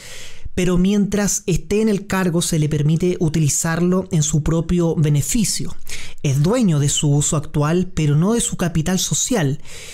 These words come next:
Esto no elimina la explotación, por el contrario, hace que la explotación sea míope, orientada al presente y no calculadora, es decir, que se lleva a cabo sin tener en cuenta el valor del capital social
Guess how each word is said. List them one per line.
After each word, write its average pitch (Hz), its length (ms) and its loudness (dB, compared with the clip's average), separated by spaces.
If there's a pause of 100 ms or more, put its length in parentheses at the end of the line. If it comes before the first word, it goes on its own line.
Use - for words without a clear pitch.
(180)
Esto 208 280 0
no 214 120 2
elimina 240 760 2
la 151 160 0
explotación, 127 760 -2
por 143 120 0
el 135 100 0
contrario, 139 580 0 (400)
hace 196 300 -2
que 220 100 -2
la 202 60 2
explotación 185 800 0
sea 202 560 -2
míope, 185 600 0 (100)
orientada 165 640 0
al 185 120 0
presente 143 840 0
y 147 100 2
no 185 240 2 (220)
calculadora, 165 840 0 (440)
es 151 120 2
decir, 160 380 0 (380)
que 170 100 -2
se 165 160 -2
lleva 202 320 2
a 180 80 -2
cabo 202 380 0
sin 214 300 2
tener 202 260 0
en 180 100 2
cuenta 196 400 0
el 185 80 2
valor 160 340 2
del 170 160 -2
capital 147 420 0
social 147 680 0